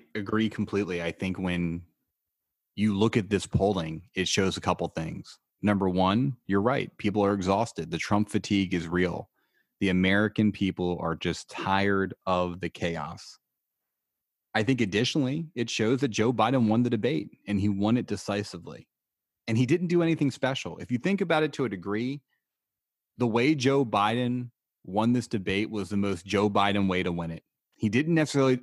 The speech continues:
he didn't necessarily do anything special, but he acted presidential. He showed leadership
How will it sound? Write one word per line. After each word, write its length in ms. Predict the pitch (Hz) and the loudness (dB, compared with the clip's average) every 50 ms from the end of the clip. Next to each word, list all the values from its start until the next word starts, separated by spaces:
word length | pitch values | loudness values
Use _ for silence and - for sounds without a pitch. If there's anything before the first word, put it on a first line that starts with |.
| - - - | -6 -18 -12
he 160 | - - 117 | -4 -4 0
didn't 360 | 110 127 160 160 104 131 120 | 2 2 0 2 0 2 2
necessarily 680 | 113 113 117 117 - 117 101 - 113 104 101 104 101 98 | 2 2 2 -2 -4 -8 -4 -2 0 0 2 2 0 0
do 140 | 90 98 82 | 0 -2 -4
anything 320 | 90 92 95 - 101 101 | -4 -4 -4 -4 -4 -6
special, 560 | 101 - - 87 82 80 - 87 85 82 92 _ _ _ _ _ _ _ _ _ _ _ _ _ _ | -6 -6 -8 -8 -8 -8 -8 -10 -10 -12 -16 _ _ _ _ _ _ _ _ _ _ _ _ _ _
but 120 | 117 104 | -2 0
he 180 | 104 104 - - | 0 -2 -2 0
acted 520 | - 107 107 110 107 - - 127 123 127 127 127 - _ _ _ _ _ _ _ _ _ _ _ _ - | 0 2 2 2 0 0 0 0 2 2 -2 -4 -6 _ _ _ _ _ _ _ _ _ _ _ _ -2
presidential. 800 | - 107 90 92 85 90 92 104 104 - 147 151 160 170 - - _ _ _ _ _ _ _ _ _ _ _ _ _ _ _ _ _ _ _ _ _ _ _ _ _ _ _ _ _ _ _ | 0 0 0 0 -2 -2 -2 0 0 0 0 0 0 -2 -6 -10 _ _ _ _ _ _ _ _ _ _ _ _ _ _ _ _ _ _ _ _ _ _ _ _ _ _ _ _ _ _ _
He 100 | - 113 | -4 -2
showed 260 | - - 110 95 87 | 0 0 0 0 -2
leadership 640 | 85 87 90 95 113 120 - - 165 170 175 - | -2 -4 -2 0 0 0 2 2 0 0 0 -4